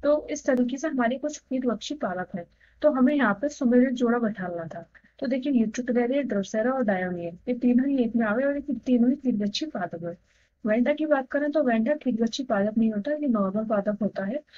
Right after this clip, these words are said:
और Utricularia कीटभक्षी पादप है, Nepenthes भी कीटभक्षी पादप में आता है, लेकिन जो Utricularia, Drosera और Dionaea है, अ, इनकी शैली लगभग एक जैसी आती है। और Nepenthes, Dionaea, Drosera।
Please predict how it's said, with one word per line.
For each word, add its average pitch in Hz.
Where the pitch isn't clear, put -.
और 190
Utricularia 262
कीटभक्षी 247
पादप 262
है, 311
Nepenthes 285
भी 330
कीटभक्षी 262
पादप 233
में 262
आता 220
है, 254
लेकिन 294
जो 320
Utricularia, 285
Drosera 233
और 285
Dionaea 240
है, 311
अ, 220
इनकी 247
शैली 277
लगभग 285
एक 240
जैसी 247
आती 196
है। 175
और 196
Nepenthes, 240
Dionaea, 233
Drosera। 185